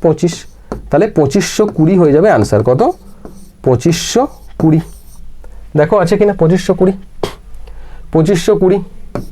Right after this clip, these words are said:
স্কয়ার মিটার। আশা করি বোঝা গেছে পুরো ব্যাপারটা।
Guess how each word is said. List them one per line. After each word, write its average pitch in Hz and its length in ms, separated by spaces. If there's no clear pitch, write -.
স্কয়ার 160 320
মিটার। 165 240
আশা 143 180
করি 214 140
বোঝা 170 240
গেছে 214 160
পুরো 208 240
ব্যাপারটা। 202 420